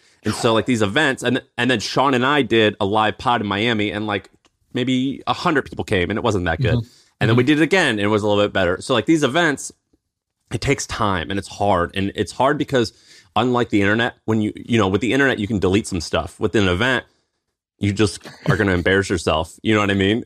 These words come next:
Speaker 1: It's, so it is challenging, but it was, like, a grind to do the, do those events.
Speaker 2: And getting, getting people to actually show up is tough. I mean,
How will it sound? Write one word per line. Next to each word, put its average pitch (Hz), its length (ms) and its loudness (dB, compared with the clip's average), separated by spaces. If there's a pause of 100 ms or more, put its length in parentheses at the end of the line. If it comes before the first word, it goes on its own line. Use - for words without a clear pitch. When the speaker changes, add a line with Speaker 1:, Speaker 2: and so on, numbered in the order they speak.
Speaker 1:
It's, 101 180 0
so 104 200 0
it 110 120 2
is 135 160 0
challenging, 107 400 -2
but 107 140 0
it - 20 4
was, 143 120 0
like, 160 100 -2
a 123 40 0
grind 101 520 0
to 104 80 -4
do 90 340 -2
the, 95 300 2
do 95 160 -2
those 90 200 0
events. 82 440 -8 (420)
Speaker 2:
And 127 140 2
getting, 143 360 2
getting 143 360 0
people 139 240 0
to 127 60 2
actually 123 280 -2
show 123 320 0
up 151 220 -2
is 107 120 -10
tough. 170 260 -2
I - 20 0
mean, 120 240 0